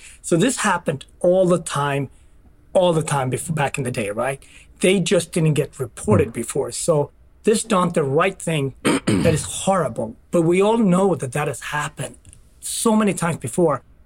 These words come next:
Speaker 1: The, the only difference now is that it's getting recorded through video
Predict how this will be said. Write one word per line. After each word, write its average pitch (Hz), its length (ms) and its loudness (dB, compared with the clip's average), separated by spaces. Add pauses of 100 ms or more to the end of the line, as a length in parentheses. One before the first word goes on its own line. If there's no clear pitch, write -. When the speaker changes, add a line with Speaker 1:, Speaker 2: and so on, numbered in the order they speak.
(200)
Speaker 1:
The, 175 120 0
the 151 160 2
only 220 220 4
difference 190 360 2
now 143 340 -2 (140)
is 143 420 0
that 139 340 -2
it's 143 120 -8
getting 139 260 -2
recorded 156 600 -2 (260)
through 135 180 -2
video 151 540 0